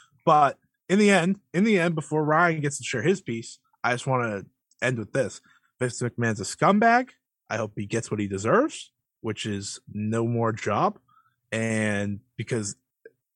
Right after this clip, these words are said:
it, it, it can't be said enough how there have been so many shitty things this man has done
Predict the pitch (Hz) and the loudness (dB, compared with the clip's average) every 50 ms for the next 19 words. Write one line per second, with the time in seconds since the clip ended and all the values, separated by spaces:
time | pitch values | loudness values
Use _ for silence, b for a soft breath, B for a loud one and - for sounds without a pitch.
0 | _ _ _ _ _ _ _ _ _ _ _ _ _ _ _ _ _ _ _ _ | _ _ _ _ _ _ _ _ _ _ _ _ _ _ _ _ _ _ _ _
1 | _ _ _ _ _ _ _ _ _ _ _ _ _ _ _ _ 190 196 190 185 | _ _ _ _ _ _ _ _ _ _ _ _ _ _ _ _ 4 4 4 4
2 | - - 196 190 185 _ _ _ _ b b b b b b b b b b b | 4 4 4 4 4 _ _ _ _ b b b b b b b b b b b
3 | _ _ 156 143 - - - - - 185 175 175 170 _ 170 147 - - 160 147 | _ _ -8 -8 -8 -12 -14 -2 2 4 4 4 4 _ -4 -2 2 0 2 2
4 | 147 143 139 135 123 120 117 - - - - - - - 127 123 120 117 117 120 | 2 2 2 2 2 2 0 -4 -12 -20 -20 -14 -4 0 2 4 4 4 2 2
5 | 120 131 127 120 - 135 120 110 - 123 120 113 - - - - - 139 143 151 | 2 0 0 2 0 -2 -2 -2 -4 -4 -4 -4 -8 -12 -8 -4 0 2 2 4
6 | 156 160 160 160 156 156 151 151 151 151 156 160 - _ _ _ _ _ _ - | 4 4 4 4 4 4 2 2 2 2 2 0 -2 _ _ _ _ _ _ -14
7 | - - - - - 135 135 127 131 131 139 139 127 - _ _ _ _ _ - | -10 -10 -8 -2 0 0 2 2 2 2 0 0 -2 -6 _ _ _ _ _ -2
8 | 127 123 120 113 107 104 110 110 110 107 - - 110 110 110 110 107 101 - 104 | -2 0 0 -2 -6 -6 -6 -6 -6 -6 -6 -4 -4 -2 -2 -4 -4 -4 -4 -4
9 | 101 104 110 120 | -4 -2 -4 -6